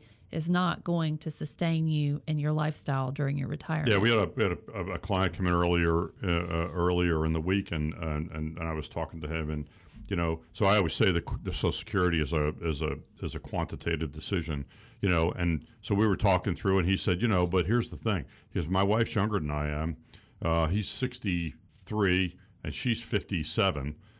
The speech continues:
Speaker 2: Uh, so there's about five years worth of difference." And he said, "You know, I'm gonna retire at sixty-five, and, um," he said, "You know, and my wife's gonna re-, retire at that point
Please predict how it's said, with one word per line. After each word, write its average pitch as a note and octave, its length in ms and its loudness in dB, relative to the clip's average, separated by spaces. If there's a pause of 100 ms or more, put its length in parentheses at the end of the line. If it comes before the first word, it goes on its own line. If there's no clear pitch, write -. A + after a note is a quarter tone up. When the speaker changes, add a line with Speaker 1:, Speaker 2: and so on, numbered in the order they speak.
(160)
Speaker 2:
Uh, D#2+ 200 0
so - 140 -4
there's D#2 120 0
about F2 180 0
five F2+ 340 0
years F2 220 0
worth F2 160 0
of C2+ 60 -8
difference." F#2 380 -2
And F#2 60 0
he E2+ 60 0
said, G2 140 -4
"You F#2 80 0
know, F2 100 2
I'm F#2 140 2
gonna - 120 0
retire F2 440 0
at D#2 80 -2
sixty-five, G2 800 0 (480)
and, E2+ 560 2 (340)
um," E2 320 0
he G#2+ 180 0
said, F#2 240 0
"You G2+ 60 4
know, F2+ 260 2
and F#2 120 2
my F2 120 4
wife's G2 260 4
gonna G2 180 0
re-, E2 260 0
retire F2 480 0
at D#2+ 80 -2
that F2 200 0
point E2+ 360 2